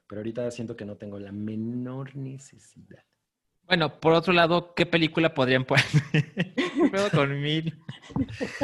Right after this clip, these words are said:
Speaker 1: Hoy es el día de las mascotas encima de uno.
Speaker 2: Esta fue la pinche culpable. Este, o sea,
Speaker 1: <laughs>
Speaker 2: básicamente los estrenos que va-, están de-, de-, planeados para este año son muy pocos. Entonces,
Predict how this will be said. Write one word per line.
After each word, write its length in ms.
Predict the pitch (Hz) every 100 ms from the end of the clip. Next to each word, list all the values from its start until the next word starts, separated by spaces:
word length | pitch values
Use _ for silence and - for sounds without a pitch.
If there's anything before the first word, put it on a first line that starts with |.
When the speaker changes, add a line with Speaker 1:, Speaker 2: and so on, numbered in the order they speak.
| - - 220
Speaker 1:
Hoy 180 | 151
es 140 | 175 165
el 100 | 156
día 120 | 156
de 60 | 160
las 160 | 131
mascotas 500 | 113 113 - 131 127
encima 440 | 117 101 - 120 113
de 120 | 101
uno. 280 | 101 95 87 _ -
Speaker 2:
Esta 200 | 135 147
fue 120 | 139
la 220 | 139 139
pinche 260 | 139 135 -
culpable. 640 | - 113 113 113 104 110 -
Este, 840 | 135 131 - 135 123 123 123 - - -
o 60 |
sea, 240 | 156 196 131
Speaker 1:
<laughs> 680 | - 143 - - - - -
Speaker 2:
básicamente 680 | 156 190 - 185 170 170
los 140 | 190 160
estrenos 420 | 139 165 185 214
que 120 | 165
va-, 100 | 143
están 400 | 139 156 156 160 -
de-, 200 | 151 170
de-, 340 | - 156 143 131
planeados 520 | 143 139 143 156 175
para 200 | 135 131
este 240 | 151 170
año 340 | 147 143 147 214
son 260 | - 185 180
muy 360 | 170 220 196
pocos. 460 | - 208 208 135 -
Entonces, 460 | 165 180 196 220